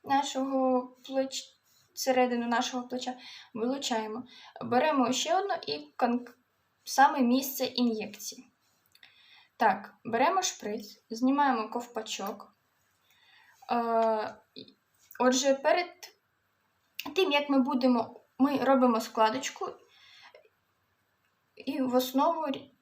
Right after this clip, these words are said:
рівнобедреного під сорока п'яти, ку-, під кутом сорока п'яти градусів вводимо голку на дві третіх. Перед тим, як ввести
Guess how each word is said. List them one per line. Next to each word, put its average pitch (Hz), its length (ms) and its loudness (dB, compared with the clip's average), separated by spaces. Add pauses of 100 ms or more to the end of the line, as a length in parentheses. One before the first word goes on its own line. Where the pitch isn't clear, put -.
(220)
рівнобедреного 254 1040 0
під 240 380 -2 (360)
сорока 269 1120 -2
п'яти, 262 720 -4 (240)
ку-, - 520 -8
під 262 160 0
кутом 277 320 2
сорока 262 300 2
п'яти 262 340 0
градусів 247 480 -2
вводимо 294 460 0
голку 311 360 -2
на 233 120 2
дві 226 180 -6
третіх. 208 500 -8 (300)
Перед 359 340 0
тим, 269 240 2
як 233 360 2
ввести 240 640 -6